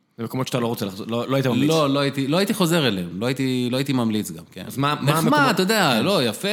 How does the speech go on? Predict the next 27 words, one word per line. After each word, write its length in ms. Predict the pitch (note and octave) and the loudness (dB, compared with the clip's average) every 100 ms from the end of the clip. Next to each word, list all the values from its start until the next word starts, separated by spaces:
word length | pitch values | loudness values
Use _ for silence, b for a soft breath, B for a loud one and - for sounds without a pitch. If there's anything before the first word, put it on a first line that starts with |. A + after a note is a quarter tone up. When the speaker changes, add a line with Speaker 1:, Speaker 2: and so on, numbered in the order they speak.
| G3+ | 0
Speaker 2:
והכל, 320 | A2+ G#2 F3 | -2 0 -2
וזול, 500 | A2 G2+ A2+ F3+ E3+ A2 | 0 -2 0 2 0 0
ואנשים 600 | G#2 G2+ G2 D#3+ D3 A2 | -2 -2 -2 -2 0 -2
נ-, 320 | G#2+ G#2 F2+ - | -2 -4 -6 -12
מדהימים, 600 | G#2 G2 G#2 C3+ E3 C3 F#2 | -14 -6 -2 0 2 0 -2
והזמינו 380 | F#2+ F#2 A#2 A2+ | -4 -2 -2 -2
אותי 120 | G#2+ | -6
לארוחה 480 | G2 F#2 - E3+ C3 | -8 -8 -4 -2 -2
והכל, 360 | G2 G2 D3+ F#2+ | -4 -6 -6 -6
אבל, 280 | F2 F#2 F#2 | -8 -8 -6
Speaker 1:
רגע, 40 | F#2 | -4
Speaker 2:
אה, 80 | A#2 | -4
Speaker 1:
אז 60 | |
לפני 160 | B2+ F#3+ | -2 -2
שאלות 240 | E3 D3+ | 0 0
מהקהל, 340 | D3+ B2 D3 C3 | 0 0 -2 -2
דבר 240 | A#2 C3 | 0 -2
אחד 160 | B2 B2 | -2 -2
שמעניין 300 | A#2 A#2 A2+ | 0 0 -2
אותי, 260 | A2 D#3+ G3 | -2 -4 -4
אתה 100 | A#2+ | -4
מסתובב 200 | A#2+ D3+ | -2 0
עם 60 | F#3 | 0
משחק 340 | C3 - C3+ D3 | -2 -4 -6 -6
כלשהו? 280 | F#3 - - _ _ _ _ _ - | -6 -8 -14 _ _ _ _ _ -8
Speaker 2:
עם? 220 | A#2+ E3 E3+ | -4 -4 -6
Speaker 1:
משחק? 440 | A2+ - D#3 E3 | -12 -10 -8 -10